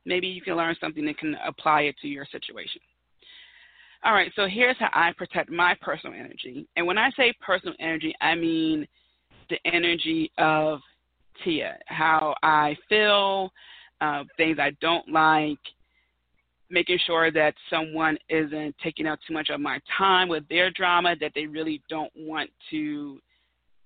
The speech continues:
address and heal from. They just want to talk about it. They wanna dump all their emotions on you and carry on.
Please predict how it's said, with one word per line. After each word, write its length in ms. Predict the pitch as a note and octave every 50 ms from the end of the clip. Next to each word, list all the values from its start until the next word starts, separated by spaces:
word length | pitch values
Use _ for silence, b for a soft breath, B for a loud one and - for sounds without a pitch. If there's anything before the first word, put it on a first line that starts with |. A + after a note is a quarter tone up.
| _ - - - _ _ D#3+
address 480 | D#3+ D3+ - - D#3+ D#3 D#3 D#3+ D#3+ - - - - - _ -
and 160 | D#3 D3+ C#3+
heal 340 | C#3+ D#3+ E3+ F3 F3+ F#3 F3+ -
from. 220 | - F#3 F3+ F3 E3+
They 100 | E3 D#3
just 240 | D#3+ E3 D3+ -
want 220 | - D#3 D#3 D#3 -
to 180 | - D3+ D#3 D3
talk 300 | - - - D#3+ D#3+ -
about 360 | D#3+ - D#3 D#3 D#3 D#3 D#3
it. 100 | D3+ D3
They 80 | D#3 D#3
wanna 200 | D#3+ D3+ D3+ D3 -
dump 220 | - D3+ D#3 - - -
all 260 | D3+ D#3 D#3 D#3 D3+ D3 C#3 C#3 C#3 D#3
their 240 | F3+ F#3 F#3 F#3+ F#3
emotions 420 | F3+ F3+ F3 D#3+ E3 E3 E3+ D3+
on 140 | D#3 D3+ D3
you 240 | D3 D#3 E3 E3 D#3
and 160 | C#3+ C#3+ -
carry 300 | - D#3 D#3 D#3 D3+ D#3
on. 220 | D#3 D3 C3+ B2+